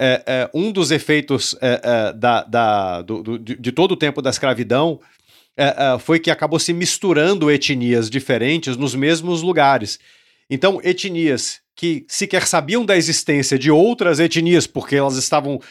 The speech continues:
milhares de, de, de, de quilômetros de, a, de, de distância, passaram a conviver e a fazer uma fusão, né? É, é,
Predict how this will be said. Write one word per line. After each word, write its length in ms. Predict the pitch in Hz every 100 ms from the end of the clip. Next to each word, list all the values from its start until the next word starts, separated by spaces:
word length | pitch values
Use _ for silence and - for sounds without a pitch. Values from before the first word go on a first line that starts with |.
| - _ _
milhares 640 | 147 156 151 160 151 127
de, 100 | 120
de, 320 | 135 113 127
de, 180 | 127 120
de 100 | 120
quilômetros 600 | - 151 143 139 131 123
de, 220 | 107 127 117
a, 140 | 120
de, 280 | 117 123 113
de 140 | 110
distância, 640 | 120 - 143 165 - - 117 - _ _
passaram 640 | 175 165 - 175 202 196
a 220 | 185 180
conviver 640 | 190 - 170 165 135 147 190
e 80 | 196
a 60 |
fazer 580 | 185 180 160 175 196 208 _
uma 240 | 208 220
fusão, 540 | 220 254 214 240 143 - -
né? 180 | 113 127 - - _
É, 200 | 131 139
é, 420 | 143 139 127 120